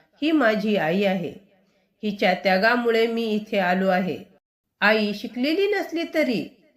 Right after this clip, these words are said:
तिचं आयुष्यच एक मोठं पुस्तक आहे. आईचे डोळे पाणावले. ती हसून म्हणाली, "बाळा,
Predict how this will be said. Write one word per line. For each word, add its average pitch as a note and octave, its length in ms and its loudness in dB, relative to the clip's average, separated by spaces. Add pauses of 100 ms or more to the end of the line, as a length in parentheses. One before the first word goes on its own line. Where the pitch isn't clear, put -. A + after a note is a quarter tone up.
तिचं A#3 260 0
आयुष्यच A3 800 0 (260)
एक - 260 0
मोठं B3+ 300 0
पुस्तक A3 500 -6
आहे. F#3+ 280 -2 (460)
आईचे D4 480 2
डोळे A3 300 0
पाणावले. F#3 580 -2 (680)
ती D#4+ 120 0
हसून A#3+ 400 -4
म्हणाली, F#3 440 0 (560)
"बाळा, F#3 520 2